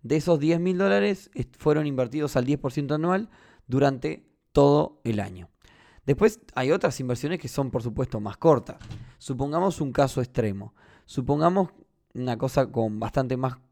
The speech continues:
compleja como es la compra de un auto. Supongamos que yo compré un auto el primero de enero, lo tuve un mes en diez mil dólares, lo tuve un mes y lo vendí en doce mil dólares. Esto representa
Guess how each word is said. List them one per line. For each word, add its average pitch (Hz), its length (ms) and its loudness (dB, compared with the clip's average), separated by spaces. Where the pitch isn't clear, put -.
compleja 131 540 -2
como 120 220 -2
es 120 80 -2
la 120 160 -2
compra 127 400 -4
de 113 80 -4
un 107 80 -6
auto. 101 340 -8
Supongamos 165 540 2
que 165 80 2
yo 156 200 2
compré 151 360 4
un 151 100 2
auto 156 320 4
el 139 140 4
primero 147 520 4
de 156 60 4
enero, 170 360 2
lo 123 180 2
tuve 135 240 2
un 147 160 2
mes 165 360 -4
en 107 180 -6
diez 117 140 0
mil 139 200 -2
dólares, 165 520 2
lo 120 160 2
tuve 143 220 4
un 160 140 0
mes 185 360 -2
y 131 120 -2
lo 143 140 4
vendí 131 480 0
en 117 200 -6
doce 123 340 0
mil 120 220 -2
dólares. 104 540 -6
Esto 135 320 -2
representa 147 960 -2